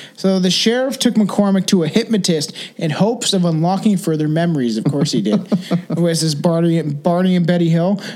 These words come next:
Speaker 1: Uh, the results were inconclusive. That sounds a bit, uh, about par of the course of the investigation methods in Florida. Yeah,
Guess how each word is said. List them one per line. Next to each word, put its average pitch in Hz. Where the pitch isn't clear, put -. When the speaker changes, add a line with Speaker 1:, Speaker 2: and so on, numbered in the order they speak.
Speaker 1:
Uh, 170
the 180
results 190
were 220
inconclusive. 180
That 165
sounds 233
a 185
bit, 185
uh, 170
about 175
par 196
of 165
the 160
course 226
of 196
the 185
investigation 165
methods 160
in 151
Florida. 147
Yeah, 147